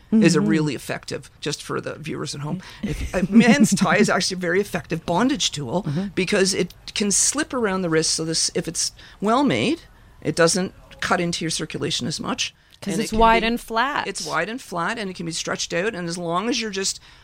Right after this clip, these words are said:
Speaker 1: really, really, please, viewers, be very careful when
Speaker 2: Mm-hmm.
Speaker 1: any type of bondage that you are watching attentively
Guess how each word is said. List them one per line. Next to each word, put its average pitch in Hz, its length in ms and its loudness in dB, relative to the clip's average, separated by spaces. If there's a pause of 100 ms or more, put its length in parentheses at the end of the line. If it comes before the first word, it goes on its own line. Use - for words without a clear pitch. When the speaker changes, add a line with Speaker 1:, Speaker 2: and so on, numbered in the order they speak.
(120)
Speaker 1:
really, 190 680 -2
really, 175 500 -6
please, 170 380 -2
viewers, 165 320 2
be 160 260 -4
very 180 440 0
careful 214 540 -6
when 180 160 4
Speaker 2:
Mm-hmm. 160 100 4 (140)
Speaker 1:
any 220 280 0
type 240 280 -10
of 214 140 -10
bondage 185 640 -4 (280)
that 160 440 2 (120)
you 170 220 -4
are 160 220 0 (240)
watching 185 840 0
attentively 254 1000 -6